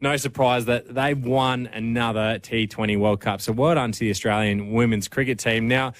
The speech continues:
hey, I, you said that I asked you Friday if that was the best sporting team,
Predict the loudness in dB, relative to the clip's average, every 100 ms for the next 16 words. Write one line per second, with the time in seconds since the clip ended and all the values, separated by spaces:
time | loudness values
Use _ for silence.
0 | -18 -20 _ -4 -2 0 -2 -2 0 0
1 | 4 4 4 4 2 2 0 -2 -2 2
2 | 2 -2 -2 2 2 2 0 -2 -4 -8
3 | -6 -4 -4 -2 -4 -2 0 0 -2 -6
4 | -4 -2 -2 -8 -4 0 0 0 -2 0
5 | 2 2 0